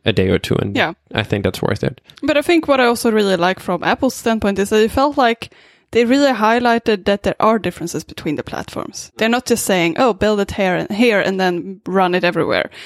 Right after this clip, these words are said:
Speaker 2: Like, build it here and then, like, certain parts will run everywhere, but we will try to make things feel natural on other parts. And, like, it, it sort of felt like you should still make sure that it is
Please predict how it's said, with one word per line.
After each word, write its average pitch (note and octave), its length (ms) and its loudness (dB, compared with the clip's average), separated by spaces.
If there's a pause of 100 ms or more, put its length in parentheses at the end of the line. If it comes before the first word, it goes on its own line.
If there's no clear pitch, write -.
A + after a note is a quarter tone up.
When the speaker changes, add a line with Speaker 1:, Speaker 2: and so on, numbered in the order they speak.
(260)
Speaker 2:
Like, G3+ 200 -2
build D4 260 2
it - 20 -4
here C#4 380 4
and A3 160 0
then, A3+ 540 0 (320)
like, - 300 -2
certain A3 520 -2
parts B3+ 240 0
will C4+ 100 0
run B3+ 240 2
everywhere, C#4 540 4
but A#3 160 0
we G#3+ 160 0
will A#3+ 140 2
try A#3 220 0
to A#3 120 -8
make G#3 220 -2
things A3 320 -2
feel A3+ 180 2
natural G#3 400 0
on G#3 140 2
other E3 180 2
parts. B3+ 520 -2
And, A3 360 0 (460)
like, A3+ 260 0
it, A#3+ 140 -2
it B3 140 -2
sort D#4+ 140 2
of C#4+ 80 0
felt A#3 240 0
like A3 200 -2
you A#3+ 100 4
should B3 240 -2
still A#3 300 2
make B3 180 2
sure A3 320 2
that G#3+ 160 2
it G3+ 160 0
is G3+ 260 0